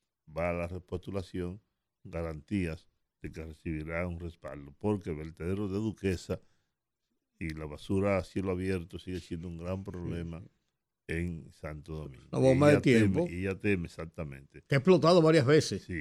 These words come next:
Speaker 1: ella, ella teme que la basura, el tema de la basura, la desborde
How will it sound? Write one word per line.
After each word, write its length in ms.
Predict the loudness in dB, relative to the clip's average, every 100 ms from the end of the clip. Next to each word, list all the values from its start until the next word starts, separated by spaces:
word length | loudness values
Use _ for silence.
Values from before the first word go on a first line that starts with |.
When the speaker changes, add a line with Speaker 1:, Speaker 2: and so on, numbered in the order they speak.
| -4
Speaker 1:
ella, 240 | 0 0 -2 -4
ella 160 | -4
teme 500 | -2 2 2 2 -4 -12 _
que 160 | -4
la 100 | -2
basura, 560 | -2 -4 -4 0 0 0
el 120 | -4
tema 240 | -4 -2 0
de 60 |
la 80 | 0
basura, 520 | 0 0 0 0 -2 -10 _ _ _
la 180 | -4 -2
desborde 920 | -2 -6 -10 0 4 6 4 0 -8